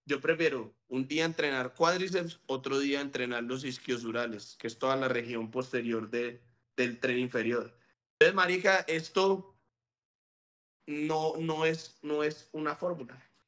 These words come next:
Y no hay evidencia que haya dicho que esto es superior a esto, porque el componente que más condiciona el éxito de la división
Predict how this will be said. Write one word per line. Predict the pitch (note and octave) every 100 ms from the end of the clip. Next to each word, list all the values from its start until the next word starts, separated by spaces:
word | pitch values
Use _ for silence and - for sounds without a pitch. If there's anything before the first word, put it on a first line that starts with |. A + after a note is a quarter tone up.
| _ -
Y | G3
no | F#3
hay | F3 F#3
evidencia | F#3+ F3 F3 F3 E3+
que | E3
haya | C#3+ D3
dicho | D#3 D#3 E3+ E3
que | C#3 B2+
esto | C3 -
es | D3+
superior | E3 - C#3 B2+ B2
a | C3+
esto, | C#3+ - A2 G#2+ _ _ _
porque | D#3+ D#3+ D#3+ - D#3 D3 - _ _
el | D3+ D3+ -
componente | D#3 D3+ D3+ C#3+ C#3+ C#3 F3+
que | F3
más | D3+ D3 D3+ D#3 D#3+ -
condiciona | - F#3+ F3+ D#3 B2+ - D#3+ D3 D#3+
el | E3 E3+
éxito | E3+ - - E3+ E3+
de | D#3+
la | C#3+ C#3
división | C#3 B2+ E3 F3+ F#3+